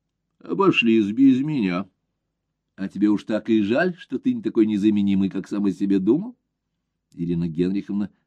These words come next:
проявила проницательность. "Совсем нет". Мы натолкнулись на одно и то же объяснение убийства. Я путем размышления, Галя Романова опытным путем.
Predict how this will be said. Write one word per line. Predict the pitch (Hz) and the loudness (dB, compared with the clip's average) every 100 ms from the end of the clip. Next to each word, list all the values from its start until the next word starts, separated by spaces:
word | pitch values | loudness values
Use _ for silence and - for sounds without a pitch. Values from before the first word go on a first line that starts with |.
| _ | _
проявила | 90 87 90 98 | -2 0 0 -2
проницательность. | 98 98 95 90 85 90 90 - _ _ _ _ _ _ _ | -4 -6 -6 -8 -8 -8 -12 -14 _ _ _ _ _ _ _
"Совсем | - - 139 95 - 113 113 | -20 -8 -6 -6 2 2 4
нет". | 92 87 82 _ _ _ _ _ _ _ _ _ _ _ | 0 0 -2 _ _ _ _ _ _ _ _ _ _ _
Мы | 101 127 | -2 0
натолкнулись | 139 139 135 127 139 156 135 - | 0 2 2 2 0 4 4 2
на | 131 131 | -2 -2
одно | 127 151 | 0 0
и | 143 131 | 0 0
то | 156 151 | 0 2
же | 110 | 2
объяснение | 104 95 92 - 113 98 95 | 2 0 -2 -2 -2 0 2
убийства. | 85 85 80 - 82 _ _ _ _ _ _ _ _ _ | 2 0 -2 -8 -20 _ _ _ _ _ _ _ _ _
Я | - 180 220 | -4 -2 0
путем | - 151 185 196 | 2 2 2 2
размышления, | 170 123 120 98 90 87 85 82 85 - _ _ _ | 4 4 2 0 2 4 4 0 -4 -8 _ _ _
Галя | 82 92 90 90 | -4 -2 0 0
Романова | 87 87 107 185 202 185 165 160 - | 0 0 2 0 0 0 0 -4 -8
опытным | 98 113 120 - 107 95 | -6 -4 -8 -8 -8 -4
путем. | 92 80 92 90 | -6 0 0 -2